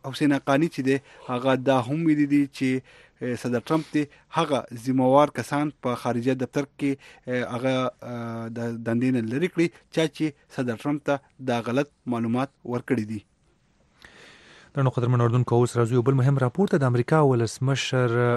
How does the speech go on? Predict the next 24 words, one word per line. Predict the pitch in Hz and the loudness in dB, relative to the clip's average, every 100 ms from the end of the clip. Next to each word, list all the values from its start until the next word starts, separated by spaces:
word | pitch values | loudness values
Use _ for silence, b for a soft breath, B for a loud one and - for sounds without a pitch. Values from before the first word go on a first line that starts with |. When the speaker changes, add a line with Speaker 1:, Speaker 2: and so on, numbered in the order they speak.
| 95 | 0
Speaker 2:
ډانلډ | 117 110 110 - | 0 0 -2 0
ټرمپ | 143 127 110 | 2 2 2
له | 117 | 6
یو | 139 127 | 6 6
شمېر | 131 120 | 2 2
مذهبي | 120 123 123 143 | 2 2 0 0
مشرانو | - 151 143 | 0 0 0
سره | - 135 131 - b b b b 131 | 2 4 4 2 b b b b 0
لیدلي | 131 165 156 | 2 2 2
دي | 175 175 175 151 | 2 2 2 2
او | 139 135 131 127 | 2 4 2 0
په | 127 | 2
دغه | 123 123 | 2 4
ډله | 131 123 | 2 0
کې | 120 | -2
په | 113 | -2
پاکستان | 110 - 143 135 | -4 -4 0 0
کې | 120 110 | 0 -2
د | |
احمدي | 101 117 151 139 | 0 0 2 2
مسلک | - 123 120 - | 2 0 0 0
یو | 117 110 | 0 0
مشر | 110 117 110 B B B - | -2 -2 -4 B B B -4
د، | 117 | 0